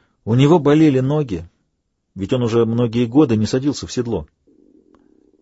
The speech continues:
Церковные ученые столетиями пытались разгадать смысл этих слов, но не достигли особых успехов.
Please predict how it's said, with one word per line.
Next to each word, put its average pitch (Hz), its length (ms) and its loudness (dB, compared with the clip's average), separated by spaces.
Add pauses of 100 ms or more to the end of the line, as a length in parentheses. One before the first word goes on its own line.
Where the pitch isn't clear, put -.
(100)
Церковные 143 640 0
ученые 92 480 -6
столетиями 147 880 0
пытались 117 440 -2
разгадать 110 520 2
смысл 160 440 -2
этих 151 240 -4
слов, 143 280 -2 (840)
но 107 220 0
не 151 120 -2
достигли 104 500 -2
особых 101 380 -4
успехов. 92 540 -10